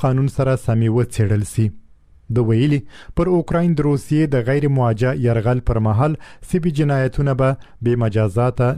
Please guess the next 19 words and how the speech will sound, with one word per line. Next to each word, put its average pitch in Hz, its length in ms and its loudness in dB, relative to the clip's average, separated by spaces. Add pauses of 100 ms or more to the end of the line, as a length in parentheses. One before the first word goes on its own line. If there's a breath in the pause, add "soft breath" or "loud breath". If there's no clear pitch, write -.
نه 156 160 2
پاتېږي. 107 520 0 (600)
د 120 160 0
دیا 120 300 2
رندر 143 380 0 (320 loud breath)
پرون 156 340 0
شنبه 165 340 2
د 113 80 2
ایټالیا 117 400 0 (420 soft breath)
لا 139 80 2 (100)
سټامپا 151 440 0 (100)
ورځپاڼې 127 440 0 (100)
ته 107 80 2
وویل، 110 260 2 (300)
د 175 140 2
اروپایي 156 420 0
ټولنې 151 560 0
یولس 143 460 2
غړي 120 180 2